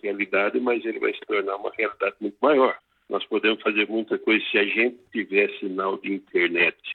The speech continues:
suficiente, a gente pode fazer muita coisa à distância. A gente tem o nosso centro de, os nac, Núcleo Avançado de Capacitação, onde a gente provém de internet, equipamentos e, e locais adequados para que a gente possa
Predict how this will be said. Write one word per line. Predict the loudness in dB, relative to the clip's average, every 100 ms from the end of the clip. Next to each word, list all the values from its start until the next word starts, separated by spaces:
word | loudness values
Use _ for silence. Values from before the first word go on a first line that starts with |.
| _ _ -14
suficiente, | -10 -6 -6 -4 4 4 4 2
a |
gente | 2 0 2
pode | 0 0
fazer | -6 -4 -4
muita | 0 4 4 4 0
coisa | 2 0 2
à | 0
distância. | 0 -4 -2 -2 -6 _ _ _ _
A | -10
gente | -4 -4 -4 0
tem | 2 4 2
o |
nosso | 2 0 0 0
centro | 0 0 -4
de, | -8 _ _ _
os | -8 -2 0 0
nac, | 0 0 0
Núcleo | -2 2
Avançado | 2 2 2 -2 -2
de |
Capacitação, | -6 -2 -2 0 -2 0 2 2 2 -10 _ -4
onde | 0 2
a |
gente | 4 0 0
provém | -4 0 2 0
de | -2
internet, | -4 -2 0 0 0 -4
equipamentos | -12 -4 -2 0 2 2 -2 -16
e, | -10 -10 -10 -14 -14 -12 -12
e | -6
locais | -4 0 0
adequados | 0 -2 0 0 0
para | -2 -6
que | -6
a |
gente | -4 -4
possa | 0 -2